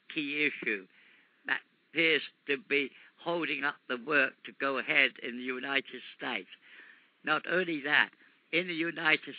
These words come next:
States, we have registered not only the Magnetic Company as an American company, but also the space side as well, so the I G V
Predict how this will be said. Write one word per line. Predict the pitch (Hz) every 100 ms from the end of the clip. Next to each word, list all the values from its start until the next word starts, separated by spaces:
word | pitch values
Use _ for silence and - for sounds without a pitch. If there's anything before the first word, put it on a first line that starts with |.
| -
States, | 139 127 - - _ -
we | 147 127
have | - 170 156 - 131
registered | 151 147 151 - - 135 117 - - _ -
not | 156 -
only | 175 180 151 139 - -
the | 156
Magnetic | 156 180 170 - - -
Company | 147 131 156 147 127 - - -
as | 139
an | 147 143
American | 143 156 131 - 131 -
company, | 151 135 147 143 - - - -
but | 135 -
also | 180 170 - 156
the | 143 -
space | - 175 165 -
side | 147 113 110 113 131
as | - -
well, | 156 113 110 101
so | 135
the | 131 -
I | 160 160
G | 131 143
V | 107 127